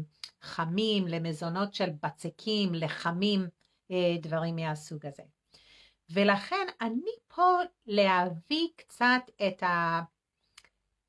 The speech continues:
את השאלה של ביצה ותרנגולת. זאת אומרת, הרבה פעמים אני חושבת שאנשים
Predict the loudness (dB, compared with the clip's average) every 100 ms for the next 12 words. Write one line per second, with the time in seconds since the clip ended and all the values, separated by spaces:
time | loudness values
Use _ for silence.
0 | _ -4 0 0 0 -2 0 2 2 2
1 | -2 -2 -6 -2 -2 0 -2 -2 -4 -4
2 | -6 -8 -12 _ _ _ _ _ _ -20
3 | -20 -12 -8 -2 -2 0 -2 0 2 2
4 | 4 4 2 -2 -20 _ _ _ _ _
5 | _ _ _ 0 0 6 6 4 0 0
6 | 2 2 2 0 -2 -4 -8 _ _ -8
7 | -8 -8 -10 -8 -2 0 0 0 -2 -2
8 | -4 -4 -4 -4 -4 0 0 0